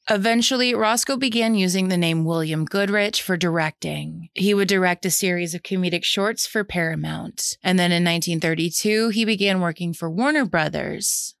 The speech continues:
On January twenty-eighth, nineteen thirty-three, Roscoe signed an extended contract with Warner Brothers to star in a feature-length film.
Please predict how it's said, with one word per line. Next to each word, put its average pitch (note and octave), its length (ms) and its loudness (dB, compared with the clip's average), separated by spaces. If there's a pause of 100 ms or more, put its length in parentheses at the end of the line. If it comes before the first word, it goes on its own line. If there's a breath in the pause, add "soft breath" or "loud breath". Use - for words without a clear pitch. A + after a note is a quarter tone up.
On G#3 120 2
January A#3 420 4
twenty-eighth, A#3+ 640 0
nineteen G3 540 0
thirty-three, E3 840 0
Roscoe G3 460 0
signed E3 440 2
an E3+ 140 0
extended D#3+ 460 -2
contract F#3+ 560 0
with D#3 160 -4
Warner D#3 280 -2
Brothers D3+ 460 0
to E3+ 120 -2
star F#3 360 2
in G#3 140 0
a G#3 100 2
feature-length D#3+ 720 -4
film. D#3 560 -4